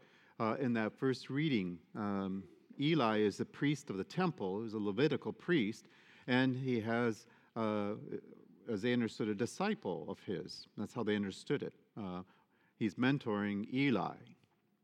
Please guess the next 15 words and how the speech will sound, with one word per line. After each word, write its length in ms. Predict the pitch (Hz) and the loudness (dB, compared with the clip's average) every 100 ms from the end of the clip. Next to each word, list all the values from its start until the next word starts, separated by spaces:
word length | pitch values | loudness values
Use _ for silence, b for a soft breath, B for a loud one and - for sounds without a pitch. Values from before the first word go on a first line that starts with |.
| - | -8
And, 360 | 107 110 156 175 b b b b b | -4 -2 -2 -4 b b b b b
um, 360 | 107 101 101 101 _ 117 | -2 -2 -4 -8 _ 0
Eli 380 | 127 113 113 127 120 | 4 4 2 0 -4
hears 400 | 110 101 107 92 | -2 0 -2 -4
someone 320 | 127 110 117 | -2 0 0
calling, 560 | - 202 202 95 78 - b b b b | 2 4 4 2 -2 -10 b b b b
and 200 | 117 127 | 4 4
he 120 | 131 | 4
goes, 580 | 117 120 139 156 151 - b b | 6 6 6 4 -2 -12 b b
uh, 200 | 117 120 120 | 4 4 4
to 160 | 147 | 4
his 280 | 135 151 - - - _ _ - | 6 4 0 -14 -20 _ _ -2
master, 580 | 151 208 - - 92 98 b b | 4 4 4 -2 -4 -6 b b
"I'm 160 | 143 135 | 0 0
here." 480 | 113 247 262 95 | 2 0 0 -2